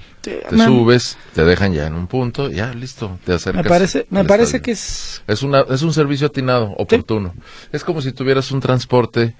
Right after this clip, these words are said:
Speaker 2: que te llevara cómodamente de la calzada al centro de la ciudad. Para mucha gente, pues, eh, es una, un asunto trabajoso moverse en el primer cuadro.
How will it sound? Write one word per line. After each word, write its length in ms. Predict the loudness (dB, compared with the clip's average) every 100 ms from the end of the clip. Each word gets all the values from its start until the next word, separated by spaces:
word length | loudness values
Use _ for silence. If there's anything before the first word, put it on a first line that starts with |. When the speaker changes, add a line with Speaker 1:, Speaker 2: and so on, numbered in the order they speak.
| -18 -20 _
Speaker 2:
que 100 | -8
te 160 | -2 0
llevara 560 | 2 4 4 4 0 -4
cómodamente 840 | -2 0 2 2 2 2 0 0 -4
de 220 | -2 0
la 160 | 0 -2
calzada 640 | -4 -4 -4 -4 -4 -6 -8
al 320 | -6 -6 -6
centro 380 | -8 -8 -6 -4
de 80 | -4
la 80 | -4
ciudad. 320 | -4 -6 -6 -12 -20 -20 _ -18 -12 -4
Para 160 | -2
mucha 280 | -2 -2 -4
gente, 640 | -6 -6 -2 -2 -2 -6 -12 _ -20 -20 _ -4
pues, 300 | -4 -4 -6
eh, 480 | -4 -2 -4 -4 -6 -10 -6 -4
es 200 | -2 0
una, 460 | 2 2 2 0 -6 -14 -10
un 440 | -8 -6 -2 2 2
asunto 340 | 0 -2 -2
trabajoso 600 | 2 2 2 0 -2 -2
moverse 720 | -4 -2 0 0 -2 -4 -4 -10 -20 -20 -6
en 100 | -2
el 120 | -2
primer 320 | 0 0 0 2
cuadro. 340 | 2 2